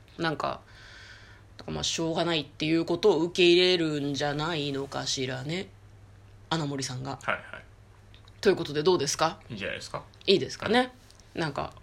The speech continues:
Speaker 1: パラレルワールドに関して向こうの他の見解とかないですか？
Speaker 2: パラレルワールドね。
Speaker 1: うん。
Speaker 2: うーん、まあ、あの、パラレルワールドっていうと何個も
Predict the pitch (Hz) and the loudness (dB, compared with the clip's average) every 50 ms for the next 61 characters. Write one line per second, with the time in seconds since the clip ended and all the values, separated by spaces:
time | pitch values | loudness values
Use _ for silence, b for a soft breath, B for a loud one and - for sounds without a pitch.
0 | - - 247 220 202 208 208 208 202 208 208 185 165 151 147 - 143 139 170 147 | 4 6 8 8 8 8 6 6 6 6 6 6 4 2 -2 -4 -4 -2 -2 -2
1 | 151 - - 139 151 170 170 - 147 135 - - 175 170 175 170 165 160 156 - | -2 -2 -2 -2 -2 -2 -2 -2 -4 -6 -6 -6 -2 0 2 2 2 0 -2 -2
2 | 165 160 151 160 156 151 - - - 127 139 160 180 165 147 - - - - - | -4 -4 -2 -2 -4 -4 -6 -6 -8 -4 -2 0 0 -2 -2 -4 -8 -8 -4 -4
3 | - 233 - 214 - 196 202 208 208 214 220 220 226 226 214 202 180 143 - 107 | -4 -4 -4 -8 -8 -8 -6 -6 -6 -6 -6 -2 2 4 4 4 4 2 -2 -6
4 | 95 98 113 127 135 143 147 156 196 185 170 156 147 101 104 104 104 104 104 104 | -4 -2 0 0 0 0 0 0 0 0 -2 -2 -4 -6 -8 -8 -8 -8 -8 -8
5 | 104 101 101 101 104 104 104 110 127 143 147 131 113 110 90 82 - 117 113 110 | -8 -8 -10 -10 -10 -10 -10 -4 0 2 2 2 2 0 -2 -2 0 2 2 2
6 | 104 101 - - - 156 165 185 185 185 196 202 190 151 120 95 - - 113 104 | 2 -2 -4 -2 -2 0 2 2 2 4 4 4 4 4 2 -2 -6 -8 -8 -8
7 | 101 - 110 110 123 127 131 - 113 95 | -8 -6 -2 0 0 0 -2 -4 -8 -12